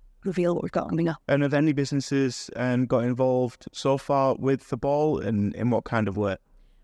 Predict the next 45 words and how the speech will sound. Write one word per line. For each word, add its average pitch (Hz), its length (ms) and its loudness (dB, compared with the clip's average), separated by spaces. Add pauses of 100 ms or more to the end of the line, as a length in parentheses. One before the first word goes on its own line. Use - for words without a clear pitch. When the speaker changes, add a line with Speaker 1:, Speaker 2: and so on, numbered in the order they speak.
Speaker 1:
We've - 140 -20
got 226 160 -20
a - 20 -20
number 269 160 -20
of - 80 -20
businesses - 300 -20
already - 640 -14
involved. 180 560 0
We've 190 300 0
got - 160 -2
companies 214 420 0
who 196 100 -2
are 190 100 -2
sponsoring 185 540 -4
us, - 380 -2
um, 185 240 -2
which - 160 -4
helps - 300 -6
to - 80 -12
cover - 260 -2
the 170 80 -8
costs, - 400 -8
meaning 175 220 0
that - 160 -2
even 180 180 -2
more 175 160 0
is 170 140 0
raised 175 200 -2
on 160 60 -4
the 160 100 0
evening. 180 460 0 (380)
And 180 340 2
we've 185 80 -4
got - 140 -4
a 175 80 0
lot 185 100 2
of - 60 -6
companies 190 400 -2
who - 80 -8
are - 20 -6
coming 190 240 -2
along. 190 260 0 (300)
Some 202 320 0
use 185 240 0
it 180 160 -2